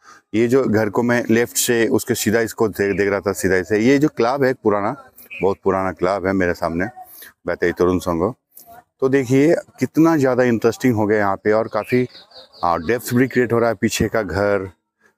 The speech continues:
तो थोड़ा इधर आया तो और ज़्यादा मज़ा आया, अगर नहीं आता तो हमको नहीं दिखता। तो ऐसा ही करना है कि आप लोकेशन में जाने के बाद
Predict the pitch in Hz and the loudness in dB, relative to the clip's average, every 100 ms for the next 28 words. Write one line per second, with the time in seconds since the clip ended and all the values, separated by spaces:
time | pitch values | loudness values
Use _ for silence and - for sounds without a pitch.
0 | - 120 143 135 123 135 147 139 143 139 | -6 -4 0 2 4 4 4 2 2 0
1 | - - - - - - - 131 120 123 | -6 -20 -20 -20 -20 -12 -2 0 2 2
2 | 117 104 90 92 87 92 120 123 131 147 | 2 2 2 2 2 2 2 4 4 4
3 | 143 139 139 143 143 135 143 131 107 - | 2 0 0 0 0 0 0 2 0 0
4 | 73 71 _ _ _ _ - - 151 - | -4 -4 _ _ _ _ -10 -2 -2 0
5 | 123 143 139 165 151 139 127 131 131 131 | 0 2 2 0 0 0 2 0 2 2
6 | 123 - - - - 113 - 131 143 143 | 0 -2 -10 -12 -4 -2 0 -2 0 2
7 | 135 135 - _ - - - 110 123 123 | 2 2 -4 _ -20 -16 -4 0 0 0
8 | 131 135 | 2 0